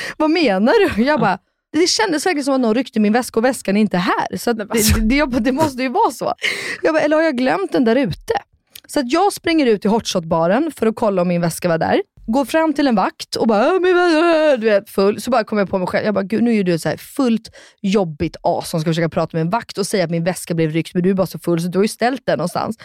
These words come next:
Speaker 2: Mm.
Speaker 1: Jag bara, "Jag förstår hur det här låter." Jag bara, "Men jag är inte så full." Jag bara, "Jag tror verkligen att den blev ryckt."
Speaker 2: Ja.
Speaker 1: Under tiden jag pratar med de här så får jag S M S av Emma.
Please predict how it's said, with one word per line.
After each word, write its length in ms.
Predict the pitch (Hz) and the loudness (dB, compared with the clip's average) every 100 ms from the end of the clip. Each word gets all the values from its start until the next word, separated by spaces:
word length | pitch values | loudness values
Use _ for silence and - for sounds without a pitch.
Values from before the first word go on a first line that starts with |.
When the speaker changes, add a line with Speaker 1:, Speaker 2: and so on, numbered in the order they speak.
| - | -14
Speaker 2:
Mm. 140 | 202 190 | -12 -6
Speaker 1:
Jag 140 | 294 254 | -2 0
bara, 120 | 233 - | -2 -4
"Jag 140 | 262 | -6
förstår 340 | 302 - 311 | -6 -2 0
hur 60 | 269 | 2
det 60 | 247 | 2
här 80 | |
låter." 460 | 220 202 - 214 220 | 2 0 -2 0 2
Jag 200 | 233 240 | 2 0
bara, 120 | 214 - | -2 -2
"Men 80 | 254 | -2
jag 80 | 269 277 | 0 0
är 140 | 277 | 0
inte 220 | 262 220 | 0 -2
så 440 | - - 320 277 247 | -6 -4 -2 0 -2
full." 440 | - 170 208 - | -2 0 0 0
Jag 100 | 247 | 0
bara, 140 | 208 - _ _ - _ - | -2 -4 _ _ -20 _ -4
"Jag 140 | 311 | -4
tror 280 | - 381 359 | 0 2 2
verkligen 320 | 226 196 196 | 2 -2 -2
att 60 | 165 | -2
den 120 | 190 | 0
blev 220 | 180 165 | 2 2
ryckt." 440 | 254 - - - - - | 0 -4 -8 -10 -10 -10
Speaker 2:
Ja. 200 | 170 160 165 _ _ _ 349 392 | -12 -10 -12 _ _ _ 0 0
Speaker 1:
Under 220 | 349 277 | 0 -2
tiden 400 | - 403 190 196 | 0 -2 0 -2
jag 100 | 185 | -2
pratar 260 | 226 208 269 | -2 -2 0
med 100 | 208 | 0
de 60 | |
här 200 | 185 208 - | -2 -4 -8
så 180 | - | -6
får 220 | 233 220 208 | -2 0 0
jag 100 | 202 | -2
S 140 | - | -2
M 80 | 269 | -2
S 160 | 240 | -2
av 60 | 202 | -2
Emma. 300 | 202 220 | 2 2